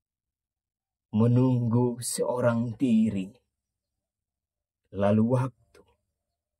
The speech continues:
bukan giliranku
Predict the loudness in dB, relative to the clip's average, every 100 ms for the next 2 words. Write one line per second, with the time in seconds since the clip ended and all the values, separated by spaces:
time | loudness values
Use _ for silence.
0 | _ _ _ _ _ _ _ _ _ _
1 | _ _ _ _ -12 -6 -6 0 0 0
2 | -2 0 0 2 0 -2 -8 -14 _ -20